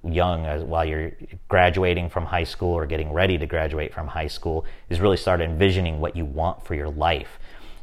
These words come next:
and then go and do that. So Jenna came to me and said,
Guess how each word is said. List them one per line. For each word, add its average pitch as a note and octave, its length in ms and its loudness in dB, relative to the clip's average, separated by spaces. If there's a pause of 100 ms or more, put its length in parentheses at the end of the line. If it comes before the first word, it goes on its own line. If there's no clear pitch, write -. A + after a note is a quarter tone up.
and D#2 540 -4 (260)
then E2+ 400 0
go D#2+ 400 0 (580)
and E2+ 140 -2
do D#2 160 0
that. D2 320 0
So D#2 520 0 (1080)
Jenna E2 320 2
came F2+ 260 -2
to - 120 -4
me F2 320 4
and D#2+ 160 -2
said, D#2+ 400 0